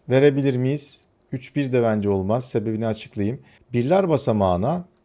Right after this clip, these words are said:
bakın bir, bir, üç, üç geliyor. Hiç kimse dörde, otuz altıya bölünmez. Bu da gitti. Bu ihtimal de patladı arkadaşlar. Demek ki K artı L dört olamaz. Kesinlikle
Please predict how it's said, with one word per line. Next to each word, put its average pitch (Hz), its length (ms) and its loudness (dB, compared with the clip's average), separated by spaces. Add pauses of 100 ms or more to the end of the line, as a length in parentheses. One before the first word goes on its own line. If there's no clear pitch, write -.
bakın 135 460 -2
bir, 120 380 -2
bir, 98 360 -4
üç, 120 360 -8
üç - 280 -10
geliyor. 104 380 -2
Hiç 160 200 -8
kimse 104 400 -6
dörde, 117 280 2
otuz 120 240 -4
altıya 107 360 0
bölünmez. 104 720 -6
Bu 147 140 -12
da 98 100 2
gitti. 82 360 -14 (180)
Bu 107 60 -4
ihtimal 92 380 -4
de 120 60 -4
patladı 85 400 -4
arkadaşlar. 87 500 -6
Demek 107 220 -4
ki - 80 -20
K - 160 -2
artı 101 340 0
L 82 140 -6
dört 127 240 0
olamaz. 156 440 -2 (200)
Kesinlikle 139 680 -2